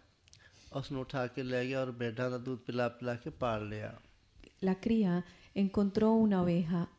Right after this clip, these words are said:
Speaker 2: empezó a tomar de la leche de esa oveja y creció en compañía de ella।
Speaker 1: ਇੱਕ ਸ਼ੇਰ ਆਇਆ ਔਰ ਉਹ ਕਹਿਣ ਲੱਗਿਆ ਜਿਹੜਾ ਸ਼ੇਰ ਦੇ ਬੱਚੇ ਨੂੰ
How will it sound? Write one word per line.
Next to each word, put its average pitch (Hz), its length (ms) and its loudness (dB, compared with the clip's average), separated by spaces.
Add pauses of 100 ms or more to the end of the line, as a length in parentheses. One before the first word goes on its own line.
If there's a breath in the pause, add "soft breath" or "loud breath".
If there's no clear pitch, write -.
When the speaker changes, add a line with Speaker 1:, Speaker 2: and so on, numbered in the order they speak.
(120)
Speaker 2:
empezó 214 720 2 (180)
a 185 240 2 (160)
tomar 190 360 2
de 180 180 -2
la 165 120 0 (100)
leche 165 300 -2
de 165 260 2
esa 165 300 0
oveja 170 380 0
y 214 60 -2 (120)
creció 208 380 2 (240)
en 175 200 2
compañía 175 580 2
de 151 280 2
ella। 143 400 -4 (1600 loud breath)
Speaker 1:
ਇੱਕ 139 200 0
ਸ਼ੇਰ 127 340 -4
ਆਇਆ 120 400 -2 (360)
ਔਰ 127 80 -2
ਉਹ 127 100 -2
ਕਹਿਣ 127 340 -6
ਲੱਗਿਆ 117 380 -6 (220)
ਜਿਹੜਾ 127 220 -4
ਸ਼ੇਰ 123 240 0
ਦੇ 123 160 -4
ਬੱਚੇ 123 360 -2
ਨੂੰ 123 220 -4